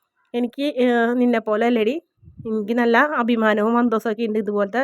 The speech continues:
ഏ, പിന്നിലൂടെ നിന്നുള്ള ചതിയും കളിയൊന്നും എനിക്കറിയില്ല" എന്നൊക്കെ പറയുന്നുണ്ട്. അനാമിക, ഏ, വരുന്നതിനേക്കാൾ മുന്നേ, ഏ, നമ്മുടെ ജാനകി ആണെങ്കിലും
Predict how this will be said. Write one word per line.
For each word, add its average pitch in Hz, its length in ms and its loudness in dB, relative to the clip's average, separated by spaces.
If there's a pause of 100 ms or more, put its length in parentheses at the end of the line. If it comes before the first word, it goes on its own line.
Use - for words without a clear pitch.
ഏ, 240 180 0
പിന്നിലൂടെ 226 540 -2
നിന്നുള്ള 240 360 2
ചതിയും 220 400 -6
കളിയൊന്നും 220 400 -2
എനിക്കറിയില്ല" 220 500 -4
എന്നൊക്കെ 208 260 -8
പറയുന്നുണ്ട്. 196 480 -6 (760)
അനാമിക, 226 440 0 (160)
ഏ, 277 100 0 (280)
വരുന്നതിനേക്കാൾ 247 600 0
മുന്നേ, 247 360 4
ഏ, 254 180 -6
നമ്മുടെ 226 300 0
ജാനകി 220 480 2
ആണെങ്കിലും 254 360 2